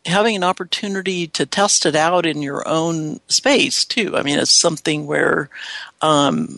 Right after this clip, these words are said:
it's part of becoming an expert in, when you learn more and more about something,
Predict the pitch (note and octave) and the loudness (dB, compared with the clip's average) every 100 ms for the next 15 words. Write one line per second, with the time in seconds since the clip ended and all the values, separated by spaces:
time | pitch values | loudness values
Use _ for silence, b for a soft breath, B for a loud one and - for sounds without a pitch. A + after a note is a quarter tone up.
0 | - D#3 - - F3+ E3 C#3 D#3 - E3 | -2 0 0 2 2 2 0 -2 -2 0
1 | D#3+ D3+ C#3 D3 - - D3 C#3 C#3 C3 | 0 0 0 0 -2 -2 0 0 0 -2
2 | - _ - D3 D#3+ C#3+ C3 E3 B3+ G#3 | -6 _ -4 0 2 0 2 4 4 2
3 | - - - - - - C#3 - - C#3 | -2 -4 -4 -4 -2 -2 0 2 2 0
4 | B2+ C3+ D3+ | -4 -6 -8